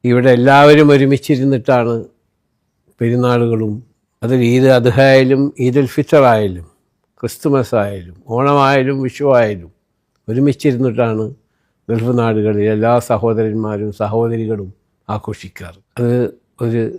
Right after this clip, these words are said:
സമൂഹ നന്മയ്ക്കുള്ള, സാഹോദര്യത്തിലുള്ള ഒരു സിംബൽ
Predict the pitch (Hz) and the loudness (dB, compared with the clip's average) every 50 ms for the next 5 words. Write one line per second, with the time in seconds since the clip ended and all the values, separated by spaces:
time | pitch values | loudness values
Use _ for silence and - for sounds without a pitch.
0 | 160 - _ _ _ _ _ _ _ - - 120 117 120 127 123 117 131 127 127 | -16 -20 _ _ _ _ _ _ _ -12 -8 -4 -2 -2 0 0 0 0 0 0
1 | 117 117 120 123 123 117 - - 127 120 117 117 117 117 135 _ _ _ _ _ | 0 0 0 -2 -2 -4 -4 -6 -6 -4 -2 -2 -4 -6 -8 _ _ _ _ _
2 | _ _ _ _ _ _ _ _ _ _ _ _ _ _ _ _ _ _ _ _ | _ _ _ _ _ _ _ _ _ _ _ _ _ _ _ _ _ _ _ _
3 | _ - - 110 117 - 135 131 127 123 135 123 123 131 120 - - 127 117 120 | _ -6 -4 -2 0 2 2 2 4 4 4 4 4 2 0 0 -2 -2 -2 0
4 | 117 117 117 113 113 110 104 - - 123 127 131 127 139 127 | 0 0 0 0 -2 -4 -4 -4 0 2 2 4 4 4 4